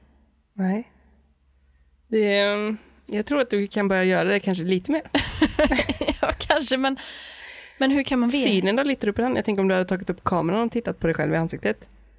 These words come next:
Speaker 2: Det hade jag ju kunnat lita på.
Speaker 1: Ja, du, den litar du på, synen?
Speaker 2: Ja, det tror jag.
Speaker 1: Ja.
Speaker 2: Så om jag, för om jag hade sett den här mackan innan jag åt den, för den var ju tydligen uppenbarligen helt, eh,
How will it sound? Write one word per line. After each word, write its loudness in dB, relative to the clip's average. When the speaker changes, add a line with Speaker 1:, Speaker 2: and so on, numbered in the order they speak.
Speaker 2:
Det 2
hade 2
jag 4
ju 2
kunnat 0
lita -2
på. -10
Speaker 1:
Ja, 0
du, 2
den 2
litar 2
du 0
på, -2
synen? 2
Speaker 2:
Ja, 2
det 2
tror -4
jag. -2
Speaker 1:
Ja. 2
Speaker 2:
Så 0
om 2
jag, 0
för 0
om 4
jag 4
hade 0
sett 0
den 2
här 2
mackan -2
innan 0
jag 0
åt -4
den, -2
för -6
den 2
var 4
ju 2
tydligen 0
uppenbarligen -2
helt, -8
eh, -4